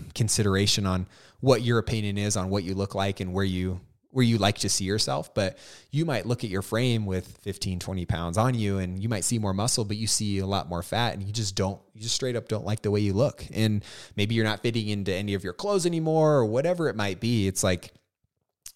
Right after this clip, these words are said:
you might get to this point where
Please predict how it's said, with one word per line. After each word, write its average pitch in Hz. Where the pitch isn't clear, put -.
you 123
might 131
get 135
to 139
this 120
point 113
where 98